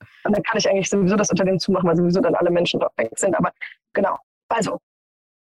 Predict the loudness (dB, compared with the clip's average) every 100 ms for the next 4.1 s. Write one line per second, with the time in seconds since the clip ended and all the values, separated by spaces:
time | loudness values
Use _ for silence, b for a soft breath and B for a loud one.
0 | _ _ -4 -2 0 -2 0 0 2 2
1 | 2 2 0 -4 -8 -2 0 2 2 0
2 | 2 0 0 -4 -2 0 0 0 -2 0
3 | 0 0 0 2 2 2 2 0 -2 -2